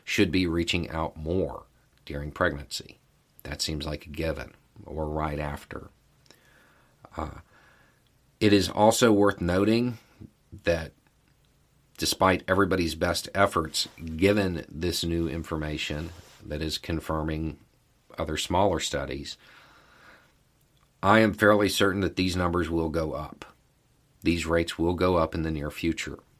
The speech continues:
The reason for that is that there are going to be a bunch of women who cannot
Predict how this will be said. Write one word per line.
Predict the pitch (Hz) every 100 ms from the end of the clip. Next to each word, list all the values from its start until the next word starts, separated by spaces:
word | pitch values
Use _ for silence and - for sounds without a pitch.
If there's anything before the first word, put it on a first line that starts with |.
| _ _ _ _ _ - - - _ _ _ _ _ _
The | 92
reason | 80 80 76 69
for | - - 120 120
that | 107 101 95 - _ - - _ _ _
is | - 82 -
that | 85
there | 87 80
are | 82
going | 82 85 85
to | 82
be | 80
a |
bunch | 76 92 101
of | 90
women | 85 120 101 73 71 - _ _ _ -
who | 87
cannot | - 101 90 87